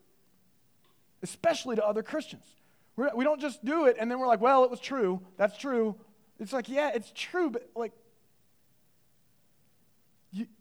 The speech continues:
the way that you're missing it, missing the point here. Like, what you said may be in fact true, but speaking the truth in love means that we actually care about the outcome. You see that?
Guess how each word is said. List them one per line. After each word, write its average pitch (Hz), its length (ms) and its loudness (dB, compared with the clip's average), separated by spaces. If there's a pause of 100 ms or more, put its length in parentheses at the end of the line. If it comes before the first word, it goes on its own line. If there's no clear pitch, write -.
(140)
the 214 60 -10
way 247 360 0
that 196 200 -10
you're 196 120 -4
missing 208 480 -6
it, - 240 -20 (220)
missing 208 580 -8
the 156 60 -10
point 285 340 -6
here. 113 260 -8 (300)
Like, 220 120 -2
what 294 160 -4
you 294 60 -4
said 285 200 4
may 262 160 0
be 269 100 -4
in 254 80 -4
fact 240 220 0
true, 339 140 0
but 247 100 -4
speaking 320 480 -6
the 226 60 -2
truth 262 280 -6
in 208 100 -2
love 285 360 6
means 175 300 -4
that 202 80 -2
we 214 100 -4
actually 226 540 2
care 214 420 4
about 185 400 2
the 151 140 -8
outcome. 123 560 -10 (1300)
You 160 60 -16
see 202 160 -6
that? 269 400 4